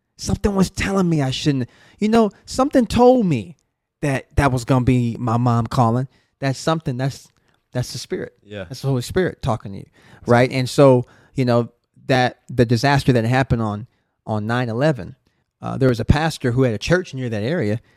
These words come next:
Speaker 1: and he would teach his members on how to hear the voice of God.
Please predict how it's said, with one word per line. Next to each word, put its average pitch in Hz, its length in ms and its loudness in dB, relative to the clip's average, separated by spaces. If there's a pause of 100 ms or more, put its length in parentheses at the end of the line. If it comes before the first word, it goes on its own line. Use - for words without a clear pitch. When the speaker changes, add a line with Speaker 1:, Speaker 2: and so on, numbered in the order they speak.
(160)
Speaker 1:
and 110 120 -8
he 135 160 -4
would 131 220 -6
teach 170 300 -6
his - 640 -6 (300)
members 127 580 -2 (640)
on 117 140 -8
how 127 140 -4
to 123 80 -4
hear 131 360 2 (360)
the 120 80 -4
voice 117 280 -4
of 123 60 -6
God. 156 260 2